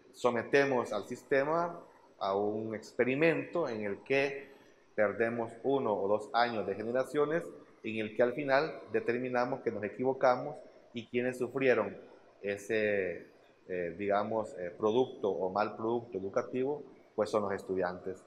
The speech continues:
Y la verdad, eso sí es injusto. Es injusto porque pudiéramos haber tomado otras decisiones en tanto que dañáramos lo menos posible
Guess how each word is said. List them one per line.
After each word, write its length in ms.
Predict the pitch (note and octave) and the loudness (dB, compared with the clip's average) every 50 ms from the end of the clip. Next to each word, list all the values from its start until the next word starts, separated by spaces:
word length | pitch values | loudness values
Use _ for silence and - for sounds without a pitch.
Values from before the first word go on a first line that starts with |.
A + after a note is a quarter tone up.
| - - - - | -20 -20 -14 -8
Y 180 | G#2+ G#2+ G#2+ | -4 -2 0
la 100 | G#2 G2+ G2 | 2 2 2
verdad, 300 | F#2+ F2+ F2 F#2 F#2 F#2 | 2 0 0 0 0 0
eso 180 | F#2 - G2+ - | -2 -4 -8 -8
sí 60 | - F2+ | -8 -10
es 80 | F2 | -8
injusto. 500 | F#2 F2 - F#3+ G#3+ - - - F2+ F2 - _ _ _ _ _ _ _ - | -10 -8 -6 -6 -8 -8 -10 -14 -16 -18 -18 _ _ _ _ _ _ _ -6
Es 140 | A#2+ B2+ | -4 -2
injusto 520 | D3+ E3+ F3 E3+ G3 G#3+ A#3+ - - D4 - | -2 -2 -2 -2 -2 -2 0 0 -2 0 2
porque 460 | - F3 C#3+ - - C3 A2 G2 D2 - - - - - _ _ | 2 0 0 0 0 -2 0 -2 -2 -6 -12 -18 -20 -20 _ _
pudiéramos 500 | C#3 C#3 B2+ B2+ C3+ C#3+ D3+ D#3 D3+ C#3 | -2 2 4 8 8 10 10 8 6 6
haber 440 | C3 B2 A#2+ B2 B2+ C3 C3+ - - | 6 6 8 8 6 4 2 2 0
tomado 360 | C3+ C3 C3+ C3 B2+ A#2+ G#2+ | 0 4 6 6 6 6 4
otras 240 | G#2 G#2 A#2+ A2+ A#2+ | 4 2 2 0 0
decisiones 640 | B2+ A#2 C#3+ C3+ B2+ C#3+ C#3+ C#3+ D#3 E3+ F3 E3+ - - - - - _ | -4 -8 -8 -8 -4 -2 0 0 0 -2 -4 -6 -10 -16 -20 -20 -12 _
en 180 | A#2+ A#2+ A#2+ A#2 | -4 -4 0 2
tanto 400 | A#2+ A#2+ A#2+ A#2+ - C3 A#2+ - | 2 2 2 2 0 -2 -2 0
que 340 | - C#3 C#3 D3+ D3+ - G#2 | 0 2 2 2 0 0 0
dañáramos 540 | G#2 A2+ A2+ A2+ A2+ A2+ A#2 A#2+ B2+ B2 B2 | 0 0 2 2 2 2 2 2 0 0 2
lo 140 | A#2+ A2 | 0 0
menos 280 | G#2+ A2 A2+ A#2 A#2+ A#2+ | 0 -2 -4 -4 -6 -4
posible 540 | - - B2+ - - B2+ B2 B2+ C3 C#3 - | -4 -6 -6 -6 -6 -6 -6 -4 -6 -8 -10